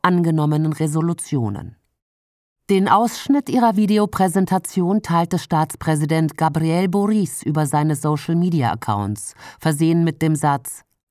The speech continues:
„Chile ist nicht gleichgültig gegenüber dem Schmerz des palästinensischen Volkes.“ Die palästinensische Gemeinschaft Chiles, die schätzungsweise fünfhunderttausend Menschen umfasst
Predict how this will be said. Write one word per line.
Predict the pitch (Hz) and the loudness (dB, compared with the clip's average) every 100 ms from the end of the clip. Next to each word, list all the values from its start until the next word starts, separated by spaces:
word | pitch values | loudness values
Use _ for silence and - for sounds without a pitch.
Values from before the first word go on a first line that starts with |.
| - | -18
„Chile | - 220 214 208 202 196 - | -6 0 2 2 2 0 -2
ist | 208 - | -6 0
nicht | 240 226 - | 0 0 -4
gleichgültig | 214 220 233 - - 143 123 135 123 - | 0 2 0 -2 -2 -2 -2 -4 -4 -2
gegenüber | 143 160 170 160 | -2 0 0 0
dem | 147 127 | 0 -2
Schmerz | 120 - 165 196 - - | -4 -2 0 0 -4 -10
des | - - | -6 -4
palästinensischen | - 147 143 - 147 151 156 147 - 180 | -2 -2 -2 0 0 2 0 -2 -2 -4
Volkes.“ | - 147 120 123 101 - - - _ _ _ _ _ _ _ - | 0 -2 -2 -6 -12 -10 -12 -14 _ _ _ _ _ _ _ -6
Die | 190 | -4
palästinensische | 180 196 202 214 208 233 254 208 269 | 0 0 0 0 2 2 2 0 0
Gemeinschaft | 226 220 208 226 - 160 - | 0 2 2 0 -2 -4 -6
Chiles, | - 156 147 139 135 - _ - | -4 -2 0 0 -2 -6 _ -8
die | 131 | -4
schätzungsweise | 151 143 170 - 151 151 156 | -4 -2 -4 0 -2 0 -2
fünfhunderttausend | - 247 214 180 - 175 165 170 - | -2 -2 0 -2 0 -2 0 -2 0
Menschen | 190 - 165 | -2 -2 -4
umfasst | 139 151 - 147 143 - | -2 -4 -2 -2 -2 -10